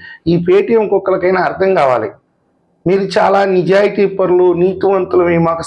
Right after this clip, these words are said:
సభ్యత ఉంది, సంస్కారం ఉంది అని మాట్లాడుతుంటారు కదా, ఆ సన్నివేశం చూసిన తర్వాతైనా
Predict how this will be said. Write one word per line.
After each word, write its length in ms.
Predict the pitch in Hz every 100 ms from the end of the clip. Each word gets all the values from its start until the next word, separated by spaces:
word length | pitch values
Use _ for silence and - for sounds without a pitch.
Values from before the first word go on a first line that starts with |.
| -
సభ్యత 320 | 170 202 214 185
ఉంది, 180 | 180 170 175
సంస్కారం 480 | 175 175 202 196 175
ఉంది 160 | 175 170
అని 100 | 165 160
మాట్లాడుతుంటారు 600 | 160 185 170 156 143 127
కదా, 160 | 143 208 - - _ _ _ _ 120
ఆ 40 | 127 139
సన్నివేశం 500 | 147 196 202 190 180 180
చూసిన 280 | 175 196 185 165
తర్వాతైనా 520 | 160 160 185 175